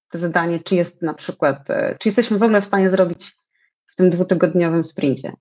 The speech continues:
Tutaj wcześniej ktoś chyba zadał pytanie, co będzie, jak, e, nie dostarczymy, nie? O tym rozmawialiśmy. No właśnie na tych refinementach, e, skupiamy się na tym, żebyśmy mieli takie zadania, tak podzielone, żebyśmy zdołali je na-,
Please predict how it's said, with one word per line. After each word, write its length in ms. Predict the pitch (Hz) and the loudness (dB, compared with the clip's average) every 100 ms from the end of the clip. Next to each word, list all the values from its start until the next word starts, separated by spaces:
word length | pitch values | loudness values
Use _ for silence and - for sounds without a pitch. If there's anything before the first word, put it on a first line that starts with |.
| _ | _
Tutaj 280 | 156 180 175 | -2 0 0
wcześniej 420 | 170 220 202 202 | 0 -2 0 -2
ktoś 260 | 196 190 - | 0 -4 -4
chyba 160 | 185 180 | -6 -4
zadał 280 | 180 185 | 0 0
pytanie, 400 | - 180 185 175 | 0 -2 -2 -2
co 200 | 175 190 175 | -2 0 0
będzie, 580 | 165 180 175 170 170 160 | 0 0 0 -2 0 0
jak, 240 | 160 - - | -2 -4 -6
e, 200 | 156 151 | -4 -2
nie 120 | 156 | -4
dostarczymy, 640 | 160 - 165 143 156 131 - | -6 -6 -6 -4 -4 -4 -2
nie? 100 | 185 | -4
O 40 | |
tym 100 | - | -6
rozmawialiśmy. 720 | 160 160 156 151 147 - 139 - _ - - _ - | -8 -4 -2 -2 -4 -6 -10 -12 _ -20 -20 _ -4
No 100 | 190 | 0
właśnie 240 | 226 240 | 2 2
na 40 | |
tych 140 | 226 208 | 0 0
refinementach, 760 | 226 226 214 226 220 208 202 | 0 2 2 2 2 0 2
e, 300 | 202 190 185 | 4 6 4
skupiamy 520 | 185 - 202 214 208 | 2 -4 0 2 2
się 160 | 202 208 | -2 -2
na 180 | 202 202 | 0 0
tym, 220 | 202 190 | 0 0
żebyśmy 520 | 185 180 190 196 190 | -2 -2 -2 -2 -2
mieli 320 | 180 175 175 - | 0 -2 -4 0
takie 300 | 240 233 196 | 0 0 -2
zadania, 440 | 180 165 151 190 196 | -2 -2 -2 -2 -2
tak 180 | 226 - | -6 -2
podzielone, 720 | 196 180 165 156 160 185 226 _ _ - | 0 2 0 0 0 -2 -6 _ _ -6
żebyśmy 480 | 185 190 214 202 190 180 | -2 0 0 0 -2 -4
zdołali 760 | - 202 208 208 196 185 190 _ _ | -2 2 2 2 2 2 -2 _ _
je 200 | - - - - | -12 -12 -12 -10
na-, 100 | 170 | -10